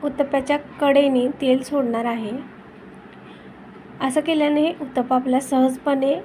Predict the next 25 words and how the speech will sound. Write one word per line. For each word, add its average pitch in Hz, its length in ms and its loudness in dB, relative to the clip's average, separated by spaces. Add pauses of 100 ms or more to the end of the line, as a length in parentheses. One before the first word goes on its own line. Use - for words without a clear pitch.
(420)
उचलता 262 460 0
येतो. 247 440 -4 (720)
अशा 254 200 -4
प्रकारे 254 440 -2
सगळीकडे 254 460 -2
तेल 247 260 -2
पसरून 240 440 -6
घ्यायचं 233 340 -6
आहे. 214 200 -10 (1040)
त्यानंतर 311 460 2
मी 294 120 2
इथे 269 220 -2
काश्मीरी 269 480 2
लाल 262 180 2
मिरच 254 300 4
पावडर 247 460 -2
थोडीशी 294 400 -2
पसरून 269 440 0
घेणार 226 360 -2
आहे. 226 220 -4
तुम्ही 262 400 -2
हाटवणीतला 254 640 0
मसालासुद्धा 262 760 -2
वापरू 262 320 -2
शकता. 226 440 -8